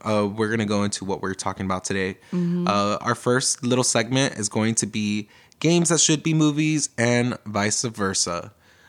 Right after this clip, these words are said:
Speaker 1: Um, there are a lot of movies that are out, that are coming out, like Sonic the Hedgehog or Pikachu, uh, Detective Pikachu.
Speaker 2: Or movies that have already come out,
Speaker 1: Oh,
Speaker 2: like
Speaker 1: sorry, thank you.
Speaker 2: Assassin's Creed and something else.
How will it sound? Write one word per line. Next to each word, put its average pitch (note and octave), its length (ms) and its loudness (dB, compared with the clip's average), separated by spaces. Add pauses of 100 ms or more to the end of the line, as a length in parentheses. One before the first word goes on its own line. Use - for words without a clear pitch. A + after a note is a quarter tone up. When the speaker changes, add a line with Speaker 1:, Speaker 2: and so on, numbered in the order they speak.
(160)
Speaker 1:
Um, G2+ 760 0
there A#2 160 0
are A#2 40 2
a A2+ 60 2
lot A#2+ 180 2
of B2+ 60 0
movies B2 280 0
that A2 100 0
are G#2+ 120 2
out, A2 480 2
that G#2+ 100 0
are G#2+ 80 0
coming A#2 260 -4
out, A2+ 140 0
like G#2 160 -4
Sonic A2 440 2
the G#2 60 0
Hedgehog A2+ 720 0
or G2 280 -2
Pikachu, G#2+ 560 -4 (160)
uh, F#2+ 160 -4
Detective A#2 500 -4
Pikachu. G2+ 480 -4 (300)
Speaker 2:
Or F#3 180 4
movies F3+ 380 2
that D#3+ 160 0
have E3 160 -2
already C#3+ 320 0
come A#3+ 260 0
out, D#3+ 320 -2
Speaker 1:
Oh, - 80 4
Speaker 2:
like D#3 140 4
Speaker 1:
sorry, D3 120 4 (100)
thank - 100 -10
you. - 40 0
Speaker 2:
Assassin's D#3+ 540 -2
Creed F3+ 560 -4 (240)
and D#3 720 -4 (180)
something E3 480 2
else. F3 600 0